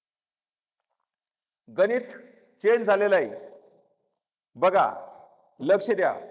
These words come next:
कंच्या भागोबिओचा नियम या ठिकाणी वापरायचा आहे. इथं फॉल्ट करून घेऊ नका. चार हे पाचला गुणिलं आहे आणि चार हे दहा गुणिलं आहे. तर आता गणित सोडवत असताना काही गोष्टी, बाबी असतात,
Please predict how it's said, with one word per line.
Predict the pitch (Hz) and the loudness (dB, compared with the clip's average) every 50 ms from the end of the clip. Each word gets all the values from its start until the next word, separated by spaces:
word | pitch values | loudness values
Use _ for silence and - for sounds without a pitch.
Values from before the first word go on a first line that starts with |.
| - - - _ - | -20 -20 -20 _ -2
कंच्या | 190 202 202 196 240 247 | 0 0 2 0 0 2
भागोबिओचा | 208 202 190 180 226 214 220 226 220 220 233 220 | 4 4 2 2 2 2 2 0 2 2 0 -2
नियम | 214 220 226 220 214 | -2 -2 -2 0 0
या | 214 | 0
ठिकाणी | 214 202 202 185 196 208 | 0 0 -2 -4 -2 0
वापरायचा | 208 202 196 196 202 196 196 196 208 | 2 2 2 2 2 0 2 2 2
आहे. | 175 151 131 - - - - - - - _ _ _ _ - 151 202 | 2 2 -2 -6 -12 -18 -20 -20 -20 -20 _ _ _ _ -12 -10 -6
इथं | 220 - 240 220 | -2 -2 -2 -2
फॉल्ट | - - - 185 185 180 190 | 0 2 2 2 4 2 -2
करून | - 185 208 220 214 | -4 -2 -6 -6 -2
घेऊ | 208 196 196 202 | 0 0 0 0
नका. | 208 208 202 185 156 127 113 - - - _ _ _ _ _ - | -2 -4 -4 -4 -4 -4 -6 -12 -18 -20 _ _ _ _ _ -2
चार | 180 185 196 214 214 | 0 0 2 2 0
हे | 214 208 | 0 -2
पाचला | 208 208 190 180 185 - 214 220 | 0 -2 -2 -2 -2 -4 -4 -4
गुणिलं | 208 202 208 214 214 214 | -4 -4 -4 -2 0 0
आहे | 214 208 | 2 4
आणि | 208 202 208 214 | 2 2 0 -2
चार | 208 - 208 196 202 208 | -2 0 0 2 2 0
हे | 208 208 | 0 0
दहा | 185 214 208 202 208 | 2 2 2 2 0
गुणिलं | 196 196 190 202 196 190 | -2 -4 -4 0 0 0
आहे. | 170 127 110 - - - - - _ _ _ _ _ _ - | 0 0 -4 -10 -16 -20 -20 -20 _ _ _ _ _ _ 0
तर | 175 | 0
आता | 190 185 220 | 2 2 0
गणित | 185 180 190 214 226 | 0 0 0 -2 -2
सोडवत | 220 - 202 196 202 202 214 | -2 -2 -2 -2 0 0 0
असताना | 208 202 - 226 208 208 208 | 0 2 2 0 -2 -2 -2
काही | - 208 208 | -2 -2 -2
गोष्टी, | 208 208 208 208 208 220 208 | 0 0 -2 -2 -2 -2 0
बाबी | 190 190 190 202 208 | 0 0 2 2 2
असतात, | 202 196 - - 175 147 | 2 2 2 0 0 0